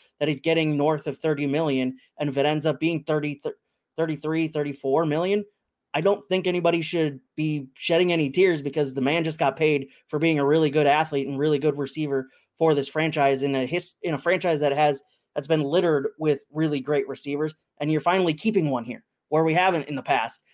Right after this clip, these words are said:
with, uh, Stefon Diggs and with Randy Moss. Those guys have left. Now you're getting to keep one at least for a couple years. If, yeah, it, it all then de-,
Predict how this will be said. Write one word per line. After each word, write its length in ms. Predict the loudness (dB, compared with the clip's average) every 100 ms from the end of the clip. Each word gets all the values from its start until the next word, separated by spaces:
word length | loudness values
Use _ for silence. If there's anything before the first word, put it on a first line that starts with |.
| _
with, 280 | 2 2 2 -2 _ _
uh, 120 | -4
Stefon 440 | 0 -2 0 -2 2
Diggs 340 | 2 2 0
and 140 | -4 -6
with 100 | -2
Randy 240 | -2 0
Moss. 220 | 0 -2
Those 140 | -4 0
guys 200 | 0 0
have 80 |
left. 300 | 0 0 0 -10 _ _ -4
Now 160 | 2
you're 160 | 2 2
getting 320 | 0 -2 -4
to 80 | -6
keep 240 | -8 -4
one 140 | 0 0
at 140 | 2
least 200 | 2 0
for 120 | -2
a 60 | -2
couple 240 | -2 -2
years. 240 | 0 0 -2 -10 _ _ _
If, 340 | 2 2 2 -8 -20 _ _ _ _
yeah, 200 | 2 2
it, 220 | 2 0 -4
it 100 | 0
all 160 | 2 4
then 240 | 2 0
de-, 140 | -2